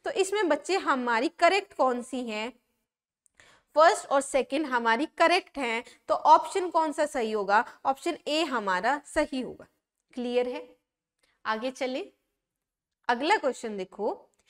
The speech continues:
read the following statements and answer the question। इनमें से स्टेटमेंट पढ़ो और बताओ सही आंसर कौन सा है। It is the pattern of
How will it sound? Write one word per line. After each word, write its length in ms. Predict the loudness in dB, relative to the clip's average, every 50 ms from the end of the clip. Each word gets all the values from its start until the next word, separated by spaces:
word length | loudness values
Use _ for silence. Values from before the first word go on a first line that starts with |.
| _ _ _ _ -6
read 240 | -2 0 0 0 2 0
the 100 | -2 -2
following 560 | 2 4 4 4 4 2 0 -2 -4 -6 -4
statements 640 | -4 -4 -4 -4 -6 -6 -6 -6 -6 -6 -8 -10 -8
and 160 | -8 -6 -2
answer 380 | -2 -2 0 -2 -4 -4 -6 -4 -2
the 120 | -4 -4
question। 300 | -4 -6 -10 -10 -12 -12 -14 -14 -20 -20 -14 -8
इनमें 280 | -6 -6 -4 -2 -4 -4
से 120 | -4 -8
स्टेटमेंट 560 | -10 -6 -4 -4 -4 -4 -4 -8 -10 -10 -8
पढ़ो 280 | -8 -8 -6 -4 -4 -4
और 200 | -2 -2 -4 -6
बताओ 300 | -8 -10 -8 -8 -8 -8
सही 460 | -8 -10 -12 -12 -10 -10 -10 -10 -8 -10
आंसर 340 | -10 -12 -12 -10 -10 -10 -10
कौन 360 | -8 -8 -8 -8 -8 -10 -10
सा 140 | -12 -16 -18
है। 180 | -20 -20 _ _ _ _ _ _ _ _ _ _ _ _ _ _ _ _ _ _ _ _ _ _ _ -20 -20 -20 -20 _ _ _ -6
It 100 | -4 -2
is 180 | 0 0 2 2
the 120 | 0 0 0 0 2
pattern 520 | 4 4 4 4 2 2 2 2 0 -2 -2 0
of 260 | 2 4 4 4 2